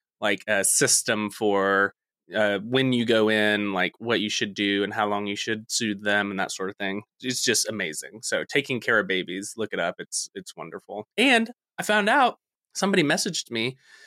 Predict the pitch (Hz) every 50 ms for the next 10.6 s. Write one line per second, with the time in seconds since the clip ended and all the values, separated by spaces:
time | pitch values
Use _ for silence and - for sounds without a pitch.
0 | - _ _ - 143 139 131 127 120 117 - - 156 143 - - 135 127 120 117
1 | 117 110 107 - - 147 139 113 110 - _ _ - - _ _ - 143 - 190
2 | 185 175 180 175 151 147 185 190 - 185 - - 135 127 131 135 135 139 139 -
3 | 147 139 131 - - _ _ _ _ _ _ _ _ _ - 214 240 254 240 226
4 | 170 160 - 196 202 202 - - - 208 202 196 185 170 170 175 180 180 180 190
5 | 180 175 170 180 - 180 170 165 165 160 - 147 143 143 151 175 190 190 185 175
6 | 170 165 - - 175 165 - - 170 165 160 160 156 151 160 160 151 147 139 -
7 | _ _ _ _ - 165 175 175 170 160 156 156 151 151 151 147 147 151 147 143
8 | 135 - - 131 147 156 151 147 139 143 143 143 143 143 143 135 135 131 131 139
9 | 131 131 135 131 131 123 127 - - - _ _ - 135 135 131 131 127 123 127
10 | 123 123 123 123 123 123 120 120 110 85 85